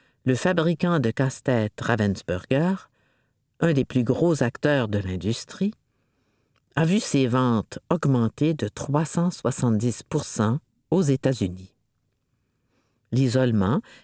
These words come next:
et le besoin de s'éloigner des écrans après de longues journées de télétravail ou d'école à la maison ont incité de nombreuses personnes de tous âges à renouer avec ce passe-temps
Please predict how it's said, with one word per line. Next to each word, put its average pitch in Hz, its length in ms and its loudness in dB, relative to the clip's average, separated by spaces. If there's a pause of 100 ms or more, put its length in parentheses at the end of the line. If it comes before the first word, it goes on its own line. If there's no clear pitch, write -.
et 143 80 4
le 143 100 2
besoin 147 380 2
de 123 100 2
s'éloigner 123 540 2
des 117 240 0
écrans 110 440 0 (340)
après 123 320 0
de 104 80 2
longues 139 320 2
journées 131 400 0
de 101 120 0
télétravail 107 1000 0 (260)
ou 143 120 2
d'école 131 520 0
à 107 160 -2
la 107 120 0
maison 92 520 -2 (800)
ont 143 180 2
incité 208 540 -2
de 110 140 -2
nombreuses 147 520 2
personnes 117 560 0
de 90 220 -2
tous - 240 0
âges 101 500 -4 (600)
à 107 180 0
renouer 117 640 0
avec 101 260 -4
ce - 140 -2
passe-temps - 640 -4